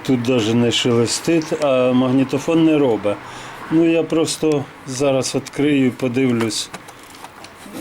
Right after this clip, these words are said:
на ці шестерні. А Шауб Лоренц займусь оцим приймачом.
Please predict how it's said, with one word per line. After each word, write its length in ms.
на 200
ці 240
шестерні. 800
А 140
Шауб 380
Лоренц 720
займусь 680
оцим 400
приймачом. 680